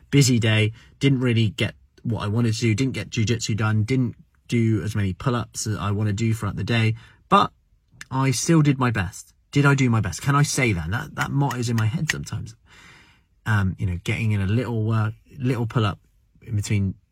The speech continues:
picking up the kids, dropping back, et cetera. Like, getting another one in at the end of the day. Like, at the, by default then, I still get in a few throughout the day. And that, those days keep it going. Now,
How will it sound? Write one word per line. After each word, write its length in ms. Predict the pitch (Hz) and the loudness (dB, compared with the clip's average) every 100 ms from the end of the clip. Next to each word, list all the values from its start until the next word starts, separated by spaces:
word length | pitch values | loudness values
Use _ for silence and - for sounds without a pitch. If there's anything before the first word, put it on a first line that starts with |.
| _ | _
picking 160 | - 117 | -6 -4
up 100 | 110 | -4
the 80 | 113 | -2
kids, 280 | 113 98 - | -2 -2 -6
dropping 320 | - 98 98 | -6 -4 -2
back, 320 | 98 90 - - - - _ - | -2 -4 -8 -20 -20 -20 _ -20
et 100 | - | -14
cetera. 460 | - 120 110 - 82 | -6 -4 -4 -6 -8
Like, 160 | - - _ _ _ _ _ _ - | -8 -14 _ _ _ _ _ _ -6
getting 240 | 117 110 | -2 0
another 260 | 110 110 104 | 2 2 0
one 120 | 98 | 0
in 140 | 90 | -2
at 80 | 85 | -2
the 120 | - | -4
end 120 | 95 98 | -2 -2
of 80 | |
the 60 | 92 | -2
day. 320 | 90 95 82 | -4 -4 -4
Like, 160 | 80 101 _ - | -6 -10 _ -16
at 100 | 92 | -12
the, 100 | 76 - _ _ _ - | -12 -16 _ _ _ -10
by 140 | 113 | -2
default 560 | 113 110 208 196 117 98 | -2 2 2 2 0 0
then, 160 | 85 82 | -2 -4
I 80 | |
still 540 | 82 - - - 147 147 | -6 -8 -6 2 4 4
get 180 | 139 - | 2 -2
in 300 | 123 92 87 _ _ _ _ _ | -2 -2 -4 _ _ _ _ _
a 60 | - | -16
few 320 | - 135 120 | -6 0 0
throughout 240 | 87 101 80 | 0 -2 -4
the 80 | |
day. 240 | 98 82 73 | -6 -6 -8
And 120 | - | -2
that, 160 | 135 185 - - | 2 0 -4 -6
those 360 | 131 151 190 | 4 6 6
days 340 | 156 156 120 101 | 4 2 2 -2
keep 200 | - 82 | -4 -6
it 80 | 85 | -4
going. 300 | 214 104 92 | -4 -2 0
Now, 240 | 127 87 | 0 0